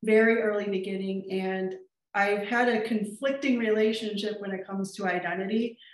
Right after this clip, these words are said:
but probably the first identity and whole identity I ever formed was at a very young age. And that was,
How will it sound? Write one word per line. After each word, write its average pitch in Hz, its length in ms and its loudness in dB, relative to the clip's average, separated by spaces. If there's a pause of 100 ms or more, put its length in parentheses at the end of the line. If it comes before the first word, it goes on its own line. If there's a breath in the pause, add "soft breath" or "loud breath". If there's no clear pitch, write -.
(240 loud breath)
but 202 420 2
probably 269 600 0
the 240 140 0
first 208 340 -4
identity 190 680 -2 (300 loud breath)
and 190 140 -2
whole 220 440 0
identity 185 380 -4
I 190 180 -4
ever 185 300 -4
formed 175 260 -4
was 175 160 -6
at 175 80 -8
a - 40 -12
very 190 320 2
young 190 180 2
age. 170 400 -4
And 180 120 -4
that 175 160 0
was, 175 360 -4